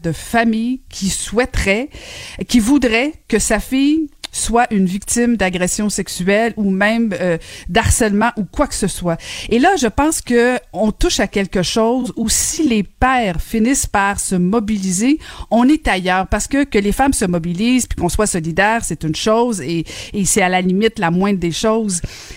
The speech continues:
Mais si les pères commencent à dire, « Non, ça se peut pas, là, ma fille ne peut pas être victime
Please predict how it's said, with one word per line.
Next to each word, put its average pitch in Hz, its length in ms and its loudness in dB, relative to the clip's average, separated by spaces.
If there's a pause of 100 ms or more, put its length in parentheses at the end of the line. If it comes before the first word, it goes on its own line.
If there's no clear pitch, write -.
(140)
Mais 208 80 2
si - 220 -2
les 330 120 2
pères 294 300 0
commencent 247 400 0
à 196 80 0
dire, « 180 560 0 (100)
Non, 180 220 2
ça 185 160 -2
se - 80 -8
peut 185 100 -4
pas, 185 240 0
là, 156 140 -2 (100)
ma 185 200 0
fille 214 360 0
ne 185 140 2
peut 196 180 2
pas 202 480 0
être 170 160 -2
victime 180 520 -2